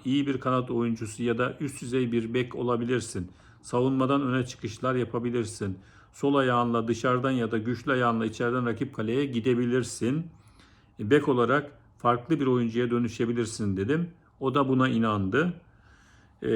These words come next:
Kim Min-jae, Arda Güler ve Ferdi gibi gelişim sürecini yakından tanık olduğum birçok futbolcuyla çalışma fırsatı bulduğum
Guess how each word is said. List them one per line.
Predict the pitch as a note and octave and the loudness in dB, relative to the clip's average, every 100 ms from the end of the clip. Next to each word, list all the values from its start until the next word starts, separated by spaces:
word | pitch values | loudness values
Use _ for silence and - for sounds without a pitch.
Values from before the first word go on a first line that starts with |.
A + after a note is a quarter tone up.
| A2+ A2 A2 G#2+ G#2+ G#2+ A2 - - - - - _ - _ - _ _ _ - _ - - | 2 2 2 0 0 -4 -6 -8 -12 -16 -18 -20 _ -20 _ -20 _ _ _ -20 _ -20 -16
Kim | - D3+ D3+ | -2 0 2
Min-jae, | D3+ C#3 D3 | 0 2 2
Arda | B2 B2+ B2+ C#3+ | 4 2 2 0
Güler | C#3+ D3 C#3 | 2 2 2
ve | B2+ | 0
Ferdi | - B2+ C3 C#3+ | 2 0 2 -2
gibi | C#3+ B2+ A2 | -2 -2 -2
gelişim | G2+ A#2+ B2+ - D#3 | 0 0 0 -4 -6
sürecini | - C3 A#2 A#2+ B2 A#2+ | -2 -2 0 0 -2 0
yakından | A#2+ A#2 C3 C3 C3+ D3+ - | 0 0 0 2 2 0 -4
tanık | B2+ C#3 C#3 | -2 -2 0
olduğum | A#2+ A#2 C3+ B2+ | -2 0 -2 -2
birçok | B2 C#3 B2 - | -4 -2 -4 -6
futbolcuyla | C3 - A#2+ A#2 A#2+ A#2 | -12 -2 0 2 0 -2
çalışma | B2 A#2 G#2 A#2+ | -2 -2 -2 -4
fırsatı | G#2 A#2 - A2 A2 G2+ | -4 -6 -4 -6 -4 -4
bulduğum | A2+ A2+ A#2 | -4 -2 -2